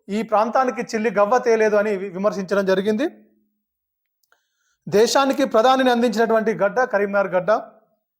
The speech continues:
కేసీఆర్ అసెంబ్లీకి రా స్వామి, నువ్వు చదివినటువంటి ఎనభై వేల పుస్తకాల సంగతి, నీ సంగతి చూస్తా అని, ఆ, సంచలనమైనటువంటి కామెంట్ విమర్శించడం జరిగింది.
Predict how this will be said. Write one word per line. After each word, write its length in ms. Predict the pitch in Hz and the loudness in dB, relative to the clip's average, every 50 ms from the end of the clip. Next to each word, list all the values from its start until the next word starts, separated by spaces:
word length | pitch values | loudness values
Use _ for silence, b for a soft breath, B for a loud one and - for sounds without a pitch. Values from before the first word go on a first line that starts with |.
| _ _ _ _ _ _ _ _ _ | _ _ _ _ _ _ _ _ _
కేసీఆర్ 460 | - 220 240 254 - - 277 269 269 240 | 0 2 2 2 2 4 4 4 4 4
అసెంబ్లీకి 500 | 180 208 - 269 262 262 247 254 214 208 | 2 2 2 2 2 2 2 0 0 2
రా 220 | 180 208 233 262 | 2 4 2 2
స్వామి, 680 | 254 - 262 240 226 220 226 208 196 214 233 - - - - _ _ _ _ _ _ _ _ _ _ _ _ _ _ _ _ _ _ _ _ _ _ _ _ 190 | 2 2 2 2 2 2 0 -2 -2 -2 -4 -8 -14 -20 -20 _ _ _ _ _ _ _ _ _ _ _ _ _ _ _ _ _ _ _ _ _ _ _ _ -4
నువ్వు 180 | 202 226 247 | 0 2 2
చదివినటువంటి 720 | 226 233 - 202 196 254 247 254 254 - 254 247 240 247 254 | 2 2 0 0 2 2 2 4 4 4 4 2 2 2 2
ఎనభై 440 | 233 202 185 202 214 220 240 240 226 | 0 0 0 -2 0 4 4 4 6
వేల 220 | 208 226 233 233 | 6 4 4 4
పుస్తకాల 560 | 220 226 220 214 - 233 220 226 226 220 208 | 2 0 -2 -2 0 0 2 4 4 4 4
సంగతి, 600 | 180 - 175 175 190 202 208 208 277 302 330 - - _ _ _ _ _ - | 2 0 -2 -2 0 -2 -2 -2 -4 -6 -6 -8 -14 _ _ _ _ _ -10
నీ 140 | 190 240 247 | -8 -8 -4
సంగతి 640 | - 254 247 233 233 226 226 233 208 160 - - _ _ _ _ _ _ _ _ _ _ _ _ _ _ _ - | -2 -2 0 0 0 -2 -2 -2 -4 -6 -6 -10 _ _ _ _ _ _ _ _ _ _ _ _ _ _ _ -2
చూస్తా 260 | 226 247 240 240 269 226 | -2 -2 0 2 2 2
అని, 580 | 208 214 220 233 226 202 196 196 202 - - _ _ _ _ _ 175 | 2 2 2 0 0 0 -2 -4 -8 -12 -20 _ _ _ _ _ -4
ఆ, 300 | 175 185 185 185 175 175 | -2 -2 0 0 -2 -2
సంచలనమైనటువంటి 800 | 170 - 214 240 240 - 269 262 254 247 247 240 226 226 202 - | -2 -2 -4 -4 -2 0 0 2 2 2 2 0 0 -2 -2 -2
కామెంట్ 360 | 190 196 202 220 - 208 214 | -2 -2 0 -2 -4 -4 -4
విమర్శించడం 580 | 175 190 196 214 202 - 220 185 214 196 196 185 | -6 -4 -2 -2 -4 -4 -6 -6 -4 -4 -2 -2
జరిగింది. 500 | 180 180 175 165 170 160 - - - | -2 -2 -2 -2 -6 -10 -14 -18 -20